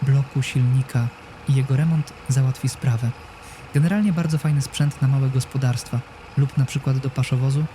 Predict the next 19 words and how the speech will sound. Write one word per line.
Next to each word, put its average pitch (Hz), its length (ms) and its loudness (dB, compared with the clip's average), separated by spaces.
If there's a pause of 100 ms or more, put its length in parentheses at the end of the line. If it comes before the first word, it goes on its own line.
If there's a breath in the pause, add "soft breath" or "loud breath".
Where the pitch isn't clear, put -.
(420)
jakiegoś 139 480 0
niedużego 131 480 2
też 127 160 0
się - 140 -2
sprawdzi. 127 540 0 (680 loud breath)
Ja 151 60 2
jednak 202 320 0
chętnie 180 440 0
wymienię 151 440 2 (220)
go 139 60 4
na 135 300 4
coś 143 200 -2
troszkę 139 360 -2
mocniejszego, 131 680 0 (380)
coś 143 200 0
w - 100 -12
stylu 131 320 0 (400)
Ursusa 143 420 0
C 131 300 0